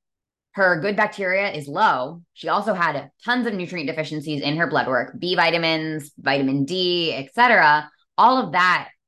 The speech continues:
happened in part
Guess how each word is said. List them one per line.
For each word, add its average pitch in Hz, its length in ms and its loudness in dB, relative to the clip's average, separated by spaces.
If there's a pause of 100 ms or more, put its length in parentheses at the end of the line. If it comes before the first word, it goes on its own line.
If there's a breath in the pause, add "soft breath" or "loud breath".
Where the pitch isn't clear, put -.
(320)
happened 135 600 -2 (800)
in 180 160 -6
part - 460 0